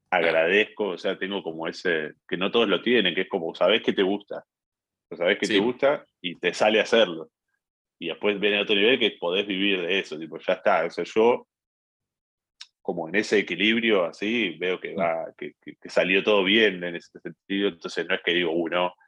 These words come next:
Speaker 2: me quedé con las ganas", pero siempre me da gracia eso, como ser, no sé, locutor,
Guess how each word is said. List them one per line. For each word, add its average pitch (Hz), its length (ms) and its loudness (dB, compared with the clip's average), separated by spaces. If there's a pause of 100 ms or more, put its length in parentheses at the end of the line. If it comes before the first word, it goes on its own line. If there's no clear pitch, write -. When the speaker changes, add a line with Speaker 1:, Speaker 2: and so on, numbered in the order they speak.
(200)
Speaker 2:
me 82 120 0
quedé 90 220 2
con 87 140 2
las 82 100 0
ganas", 90 380 2
pero - 160 -4
siempre 104 260 0
me 90 80 4
da 95 80 6
gracia 90 400 2
eso, 87 220 -6
como 80 220 -8
ser, 87 200 -8
no 85 100 -12
sé, 87 200 -4
locutor, 80 720 0